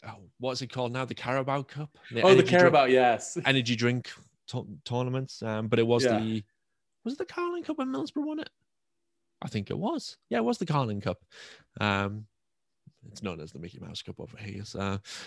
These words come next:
Speaker 2: Yeah.
Speaker 1: um, it's not, it's not the big, it's not the big F A Cup. Um,
Speaker 2: Yeah.
Speaker 1: but yeah, so Europa League stuff is played on the Thursday, and generally Man United will then play on the Sunday. Slight burn there. Um, or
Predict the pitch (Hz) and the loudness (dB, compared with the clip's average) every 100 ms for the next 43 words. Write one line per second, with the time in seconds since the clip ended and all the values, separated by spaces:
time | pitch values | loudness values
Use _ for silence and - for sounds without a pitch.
0 | - - 95 104 101 110 104 _ - 113 | -18 -12 -4 -2 -2 -6 -12 _ -10 0
1 | 139 127 123 135 107 104 98 90 127 85 | 0 0 -2 -2 -2 -2 -4 -6 -6 -4
2 | 98 90 92 - - 95 87 _ 131 110 | -4 -4 -6 -8 -10 -12 -12 _ -14 -8
3 | 101 98 101 - - 82 - _ _ _ | -6 -6 -10 -14 -14 -14 -14 _ _ _
4 | _ - 120 104 101 104 110 131 127 98 | _ -6 0 2 2 0 2 2 2 0
5 | 92 92 95 92 - 92 92 92 104 107 | -4 -4 -6 -6 -4 -4 -4 -6 -2 -2
6 | 104 101 101 - _ _ _ 98 101 98 | -2 -2 -2 -6 _ _ _ -8 -6 -6
7 | 98 110 104 92 92 92 - 98 95 95 | -8 -6 -4 -4 -4 -6 -2 -2 0 0
8 | 82 98 95 92 95 90 95 104 175 160 | -2 -6 -4 -6 -6 -6 -4 -4 -2 -2
9 | 120 - _ _ _ _ _ _ _ _ | -6 -14 _ _ _ _ _ _ _ _
10 | _ _ - 73 78 73 73 87 92 _ | _ _ -10 -10 -8 -12 -12 -14 -16 _
11 | _ - 95 92 101 117 104 | _ -10 -10 -6 2 4 4